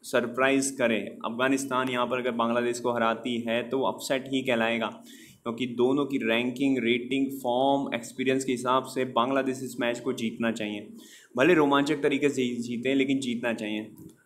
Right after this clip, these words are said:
तो ठीक है, अभी के लिए हमारा ये वीडियो होता है एंड और लेते हैं हम आप लोगों से विदा। जल्द ही मुलाकात होगी आप लोगों के साथ नेक्स्ट वीडियो में। तब तक अपना ध्यान रखिए, खुश रहिए, मुस्कुराते रहिए। अपना सपोर्ट, प्यार हमारे वीडियोज़ और चैनल को देते रहिए।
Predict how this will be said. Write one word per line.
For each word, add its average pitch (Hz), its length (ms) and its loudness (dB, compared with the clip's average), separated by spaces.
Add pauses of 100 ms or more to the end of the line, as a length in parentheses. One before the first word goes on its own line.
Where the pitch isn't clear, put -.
(180)
तो 117 60 -2
ठीक 151 260 4
है, 175 60 8
अभी 156 180 4
के 175 120 6
लिए 165 120 6
हमारा 156 260 6
ये 151 80 6
वीडियो 143 260 6
होता 139 180 4
है 127 240 2
एंड 139 200 4
और 131 500 6
लेते 143 340 2
हैं 147 60 4
हम 139 100 2
आप 123 160 2
लोगों 127 160 2
से 123 140 -2
विदा। 127 300 2
जल्द 127 360 2
ही 147 100 2
मुलाकात 135 460 2
होगी 135 160 2
आप 131 200 2
लोगों 139 140 4
के 135 60 4
साथ 135 300 0
नेक्स्ट 135 260 -2
वीडियो 139 280 6
में। 143 340 0 (600)
तब 143 120 4
तक 160 100 6
अपना 156 200 6
ध्यान 143 280 6
रखिए, 139 400 2
खुश 135 240 -2
रहिए, 127 300 2
मुस्कुराते 120 540 0
रहिए। 117 260 -2
अपना 120 240 -4
सपोर्ट, 123 500 2
प्यार 127 280 4
हमारे 123 260 0
वीडियोज़ 156 520 2
और 151 140 2
चैनल 131 260 0
को 123 100 -2
देते 120 260 -4
रहिए। 117 360 -2